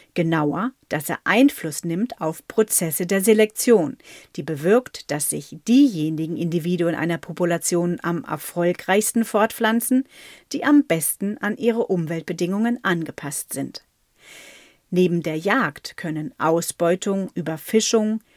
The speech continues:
Strukturwandel von Lebensräumen, Abholzung, Klimawandel und Umweltverschmutzung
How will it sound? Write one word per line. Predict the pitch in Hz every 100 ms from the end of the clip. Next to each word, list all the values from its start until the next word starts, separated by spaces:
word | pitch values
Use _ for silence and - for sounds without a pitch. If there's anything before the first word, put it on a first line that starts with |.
| _ -
Strukturwandel | - - 156 - 240 269 214 165 156 165
von | 165 156
Lebensräumen, | 160 175 202 190 170 175 185 180 180 _
Abholzung, | - 226 - 214 226 - 233 247 254 _ _
Klimawandel | - 202 190 170 160 160 175 185 - -
und | 226 -
Umweltverschmutzung | 220 226 175 156 - 170 - 170 151 214 233